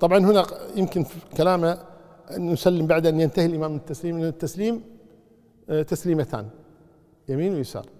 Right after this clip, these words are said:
الذي عليه جماهير أهل العلم، وهو الصحيح، أن الركن التسليمة الأولى،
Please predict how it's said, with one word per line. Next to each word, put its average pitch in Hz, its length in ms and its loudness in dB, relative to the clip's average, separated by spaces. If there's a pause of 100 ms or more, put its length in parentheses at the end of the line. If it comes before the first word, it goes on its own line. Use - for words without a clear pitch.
(420)
الذي 156 320 0
عليه 165 280 0
جماهير 160 400 -2
أهل 135 120 -2
العلم، 135 200 -4
وهو 160 140 2
الصحيح، 170 500 -4 (460)
أن 151 160 0
الركن 214 320 -4
التسليمة 151 440 -6
الأولى، 123 320 -8